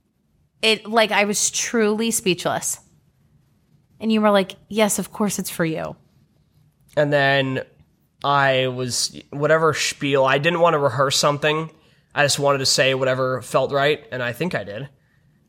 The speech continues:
Speaker 1: I kinda blacked out, I'm
Speaker 2: I
Speaker 1: gonna
Speaker 2: just
Speaker 1: be
Speaker 2: kinda
Speaker 1: honest.
Speaker 2: did too, to be
Speaker 1: I
Speaker 2: honest
Speaker 1: think
Speaker 2: with
Speaker 1: you
Speaker 2: you,
Speaker 1: said,
Speaker 2: yeah.
Speaker 1: like, "I love you so much, will you marry me?"
Speaker 2: Slam dunk.
Speaker 1: And I said,
Speaker 2: Short and sweet.
Speaker 1: "Yes." And then you got up. We kissed.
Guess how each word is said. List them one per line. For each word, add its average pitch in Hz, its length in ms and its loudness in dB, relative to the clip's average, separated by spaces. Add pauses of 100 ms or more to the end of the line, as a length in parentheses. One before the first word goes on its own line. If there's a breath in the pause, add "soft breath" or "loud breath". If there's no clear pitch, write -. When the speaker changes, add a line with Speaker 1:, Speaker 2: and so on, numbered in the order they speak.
Speaker 1:
I 202 80 0
kinda 226 240 0
blacked 170 320 -2
out, 156 180 -2
I'm 139 40 0
Speaker 2:
I - 40 4
Speaker 1:
gonna 147 60 4
Speaker 2:
just 165 100 -4
Speaker 1:
be 160 60 -2
Speaker 2:
kinda 143 160 2
Speaker 1:
honest. 117 160 -6
Speaker 2:
did 113 200 -6
too, - 80 -14
to 147 60 -8
be 143 60 -2
Speaker 1:
I 190 40 2
Speaker 2:
honest 226 120 0
Speaker 1:
think 277 120 2
Speaker 2:
with 269 100 -4
Speaker 1:
you 285 60 -2
Speaker 2:
you, - 80 -2
Speaker 1:
said, 220 240 4
Speaker 2:
yeah. 196 80 -8
Speaker 1:
like, 185 440 0 (560 soft breath)
"I 202 120 4
love 196 200 2
you 220 80 -2
so 214 160 -2
much, 185 240 -2
will 180 100 -4
you 165 100 -2
marry 170 180 -10
me?" 170 260 -16 (580)
Speaker 2:
Slam 131 340 -4
dunk. 104 240 -10
Speaker 1:
And 190 140 0
I 180 140 2
said, 175 460 2
Speaker 2:
Short 156 140 0
and 131 80 -10
sweet. 123 240 -10 (340)
Speaker 1:
"Yes." 170 520 -4 (800)
And 202 160 0
then 190 160 -2
you 185 100 -4
got 180 200 4
up. 160 280 -2 (540)
We 180 140 -4
kissed. - 640 -6